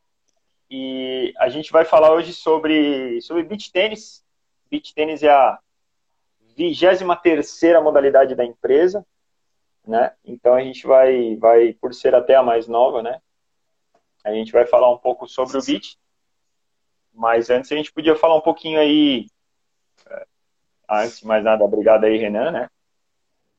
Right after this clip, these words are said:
Por compartilhar isso aí com a gente. A gente vai falar sobre alguns pontos que a gente tá avançando também. É, desde já falar da, da Replay, Replay Sports, tá aí na, na live.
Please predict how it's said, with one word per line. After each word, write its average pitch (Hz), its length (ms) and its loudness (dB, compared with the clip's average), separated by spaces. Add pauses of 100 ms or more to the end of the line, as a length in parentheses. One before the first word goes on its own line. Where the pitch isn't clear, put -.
(380)
Por 110 140 -4
compartilhar 113 640 2
isso 110 160 -4
aí 110 80 -8
com - 140 0
a 110 60 2
gente. 160 400 0
A 135 40 -6
gente 123 140 -8
vai 120 140 2
falar 123 200 4
sobre 117 220 -2
alguns 113 240 -6
pontos 117 260 -6
que - 80 -20
a 110 40 -10
gente 110 160 -16
tá 113 140 4
avançando 113 600 -6
também. 120 500 -4 (960)
É, 101 680 4
desde 131 280 2
já 123 260 4
falar 113 320 2
da, 110 240 2
da 104 120 2
Replay, 117 520 -2
Replay 107 280 -6
Sports, 110 460 -2
tá 107 120 0
aí 104 100 -2
na, 104 160 -4
na 98 100 -4
live. 123 420 2